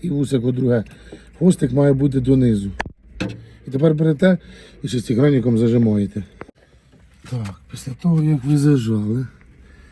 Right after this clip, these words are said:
тепер беремо саму нашу лампу. Там є такі прорізі. Ви попоймете, отаку шар-, шарудите, шарудите, крутите, оп, ось вона попала. Все, бачите, зайшла. І проти часової, оп,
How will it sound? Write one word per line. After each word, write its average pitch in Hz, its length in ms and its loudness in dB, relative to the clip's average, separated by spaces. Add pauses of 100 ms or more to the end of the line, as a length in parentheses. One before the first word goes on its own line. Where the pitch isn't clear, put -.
(1000)
тепер 160 200 0
беремо 135 380 2
саму 127 300 0
нашу 131 340 -2
лампу. 123 420 0
Там 160 200 2
є 143 60 2
такі - 280 -4
прорізі. 127 680 2 (680)
Ви 147 80 -6
попоймете, 151 720 -4
отаку 143 340 -10
шар-, 147 300 -10
шарудите, 151 580 -6
шарудите, 147 560 -6 (1080)
крутите, 156 400 0
оп, 180 300 2
ось 123 180 -4
вона 143 260 2
попала. 101 440 -4
Все, 104 220 -4
бачите, 123 360 -2
зайшла. 165 440 2 (720)
І 196 140 0
проти 170 440 -6
часової, 165 600 -4 (320)
оп, 202 160 -2